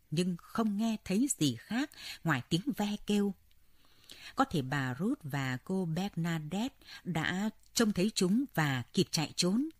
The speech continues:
Một tiếng kêu khủng khiếp đánh tan hy vọng của nàng. Không nghĩ ngợi, Lea đứng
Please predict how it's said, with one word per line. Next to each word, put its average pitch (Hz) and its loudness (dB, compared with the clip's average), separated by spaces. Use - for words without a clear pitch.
Một 190 4
tiếng 233 0
kêu 247 0
khủng 147 2
khiếp - -4
đánh 185 -2
tan 240 0
hy 226 -2
vọng 131 -2
của 143 -4
nàng. 127 -2
Không 208 -2
nghĩ 196 -2
ngợi, 131 -4
Lea 214 2
đứng 190 0